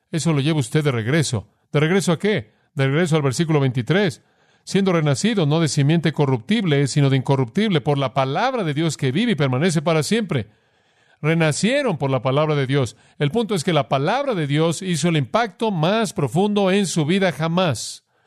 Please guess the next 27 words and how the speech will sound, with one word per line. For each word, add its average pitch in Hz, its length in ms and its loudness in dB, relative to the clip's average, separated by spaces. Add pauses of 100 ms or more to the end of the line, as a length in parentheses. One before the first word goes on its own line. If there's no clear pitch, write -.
(320)
El 151 120 2
impacto 175 400 0
más 175 180 0
profundo 170 380 -2
en 151 80 2
su 131 200 -2
vida 160 340 0
posible. 156 580 -2 (260)
Y - 60 -6
si 123 120 -2
la 127 160 0
palabra 240 420 0
de 170 100 -2
Dios 156 300 0
es 139 120 -4
así 156 240 0
de 254 80 0
poderosa 151 680 0 (260)
para 151 200 -2
tener 175 260 2
ese 160 180 0
tipo 175 240 0
de 151 80 2
impacto 214 420 -2
en 151 80 0
su 135 140 -2
vida, 180 380 0